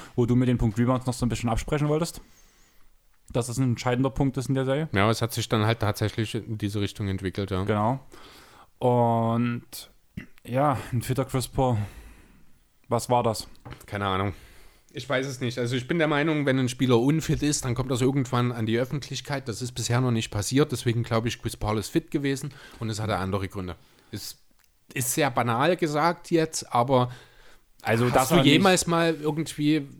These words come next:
Speaker 2: was nicht mitgekriegt, wenn er irgendwie, wenn ein, ein sehr, sehr wichtiger
Speaker 1: Oha.
Speaker 2: Spieler der Liga eingeschränkt ist?
Speaker 1: Woher sollen wir denn das wissen, ob wir das jeweils nicht mitbekommen haben?
Speaker 2: Naja, ich, deswegen,
Speaker 1: <laughs>
Speaker 2: deswegen der Zusatz, wenn ein Spieler eingeschränkt ist.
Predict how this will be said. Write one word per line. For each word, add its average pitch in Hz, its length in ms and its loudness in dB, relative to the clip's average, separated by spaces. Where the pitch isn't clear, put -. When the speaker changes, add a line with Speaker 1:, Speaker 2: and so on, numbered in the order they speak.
Speaker 2:
was 123 360 -4
nicht 131 380 0
mitgekriegt, 180 840 -4
wenn 147 140 0
er 151 200 0
irgendwie, 143 520 -4
wenn 139 160 -4
ein, 123 160 -4
ein 110 120 -6
sehr, 127 300 -2
sehr 110 280 -2
wichtiger 151 400 2
Speaker 1:
Oha. 120 40 4
Speaker 2:
Spieler 143 420 6
der 123 140 6
Liga 147 320 4
eingeschränkt 156 640 -2
ist? - 320 -2
Speaker 1:
Woher 104 220 2
sollen 104 260 2
wir 113 80 2
denn 104 100 2
das 95 180 -4
wissen, 104 220 -2
ob 98 140 -4
wir 101 80 -4
das 104 140 -4
jeweils 107 300 0
nicht 107 380 0
mitbekommen 107 480 0
haben? 104 120 4
Speaker 2:
Naja, 127 200 6
ich, 123 120 -2
deswegen, 147 540 4
Speaker 1:
<laughs> - 240 -10
Speaker 2:
deswegen 120 520 0
der 113 240 4
Zusatz, 120 580 0
wenn 113 160 -2
ein 110 160 -4
Spieler 113 320 -2
eingeschränkt 110 720 -2
ist. - 420 -8